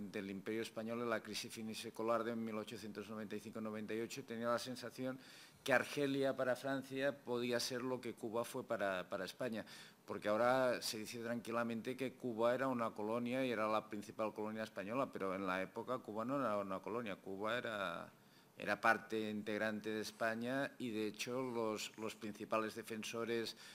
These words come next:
de la, eh, españolidad de Cuba eran los cubanos residentes y del partido, del partido, mm, de los partidarios de mantener, eh,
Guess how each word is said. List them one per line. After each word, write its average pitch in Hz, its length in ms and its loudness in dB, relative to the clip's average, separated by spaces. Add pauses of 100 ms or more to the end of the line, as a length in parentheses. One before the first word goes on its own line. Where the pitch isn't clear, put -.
(140)
de 123 200 0
la, 110 420 8
eh, 104 920 0
españolidad 107 680 2
de 107 160 0
Cuba 123 480 2
eran 107 800 0
los 104 180 0
cubanos 110 600 2
residentes 104 1120 -2
y 95 200 -4
del 98 200 -2
partido, 98 840 -2 (460)
del 110 200 -2
partido, 104 760 0
mm, 95 320 -6 (640)
de 123 100 0
los 110 160 0
partidarios 107 800 0
de 107 140 -2
mantener, 107 840 -2
eh, 98 640 -2